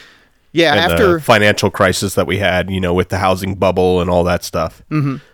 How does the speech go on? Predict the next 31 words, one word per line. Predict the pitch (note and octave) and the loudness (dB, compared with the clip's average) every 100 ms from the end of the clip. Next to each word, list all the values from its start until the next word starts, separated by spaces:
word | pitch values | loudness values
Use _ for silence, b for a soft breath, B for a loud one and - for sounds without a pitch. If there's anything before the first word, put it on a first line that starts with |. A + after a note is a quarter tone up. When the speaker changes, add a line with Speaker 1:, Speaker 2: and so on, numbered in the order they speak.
| B - | B -4
Speaker 2:
Um, | E2+ D#2+ E2 D#2+ F2+ _ _ _ _ _ _ - A#2 | -2 -2 -4 -10 -14 _ _ _ _ _ _ -10 -8
pretty | - A#2 | -2 0
much | A2 G2+ - | 2 0 -2
the | G2+ G2 G2 | -4 -2 2
whole | G#2 | 0
point | F#2+ G#2+ G2+ | 2 2 2
of | F#2+ | 2
Dodd-Frank | F#2+ F#2 - G2+ F#2 - | 2 2 0 -2 -2 -4
was | F#2 | -2
it, | F#2 F2 - | -2 -4 -2
it | F#2+ F#2 - - - | -2 -2 -10 -14 -12
was | A2+ F#2+ - | -2 -2 -2
trying | - - G#2+ G#2+ | -6 0 0 0
to | - | -4
force | F#2+ - G#2+ G2 F#2 F#2 - - _ b b b b b b b b | -10 -2 0 4 2 0 -8 -12 _ b b b b b b b b
banks | F#2 F2+ G#2 B2+ - - - _ - _ | -8 0 0 0 -4 -6 -10 _ -20 _
to | - | -6
get | F#2+ G2 | 0 2
away | F2+ G2+ A2 A2 | 4 4 4 2
from | G#2+ - G2 | 0 -2 0
making | G2+ G2 G#2+ | 0 -2 -2
money | G2 G2 G2+ | 0 2 0
from | - F#2 | 0 -6
subsidies | - G2+ G2 B2+ C#3 D3+ D3 - b b b b _ | -2 -2 0 0 2 2 0 -12 b b b b _
to | - G#2+ | -2 0
making | G2+ G2 G#2+ G2 | 0 0 0 0
money | G2+ G2+ G2+ | 2 2 0
off | F#2+ F#2+ | 0 0
of | G2+ F#2+ | -4 -2
lending | G2 G2+ F#2+ F#2 | 0 0 0 0
money. | F#2 F2 | 0 -2